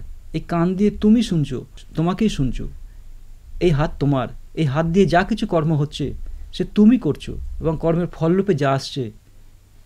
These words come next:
তুমি সে ফল ভোগ করছো। এ দেহ তোমার, এ দেহ দিয়ে যা কিছু হচ্ছে, এ দেহ দিয়ে যা কিছু স্পর্শ আমি অনুভব করছি, সব তুমিই করছো, সর্ব অনুভূতিরূপে তুমি। এ মন তোমার,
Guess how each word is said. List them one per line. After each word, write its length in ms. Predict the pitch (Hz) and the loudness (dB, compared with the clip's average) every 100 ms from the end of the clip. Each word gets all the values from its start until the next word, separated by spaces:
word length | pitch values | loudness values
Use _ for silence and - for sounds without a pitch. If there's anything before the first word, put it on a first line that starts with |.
| - | -4
তুমি 220 | - 226 262 | 4 6 6
সে 120 | 202 | 2
ফল 220 | 208 131 | -2 -4
ভোগ 160 | 113 117 | -4 -10
করছো। 300 | 117 - - 143 - - - - - | -12 -14 -16 -18 -20 -20 -20 -20 -4
এ 100 | 170 | 0
দেহ 240 | 147 180 | 4 2
তোমার, 340 | 190 143 131 117 - - - - | 2 0 0 -4 -12 -20 -20 -8
এ 80 | 175 | -2
দেহ 280 | 147 165 196 | 4 6 6
দিয়ে 160 | 196 185 | 6 4
যা 180 | 180 | 4
কিছু 280 | 202 233 196 | 2 2 2
হচ্ছে, 340 | 165 - 135 - - | 0 0 -6 -6 -8
এ 60 | 147 | -2
দেহ 240 | 143 190 | 4 4
দিয়ে 160 | 190 196 | 6 4
যা 160 | 175 | 2
কিছু 200 | 196 220 | 0 -2
স্পর্শ 420 | 208 - 175 - 202 | -4 -2 -2 0 0
আমি 100 | 190 | 0
অনুভব 240 | 165 160 | 2 0
করছি, 460 | 151 147 - 135 - - - _ _ - _ | -2 -4 -4 -12 -14 -20 -20 _ _ -20 _
সব 180 | - 220 - | -6 -6 0
তুমিই 220 | 175 202 | 4 4
করছো, 360 | 151 127 - - - | 2 -6 -12 -14 -16
সর্ব 280 | - 202 208 | -4 0 4
অনুভূতিরূপে 580 | 202 180 196 214 190 - | 4 4 2 0 -2 -4
তুমি। 300 | - 135 110 - - - | -2 -2 -4 -10 -20 -2
এ 80 | 185 | 0
মন 260 | 170 180 | 2 0
তোমার, 320 | 165 139 123 | 0 -2 -2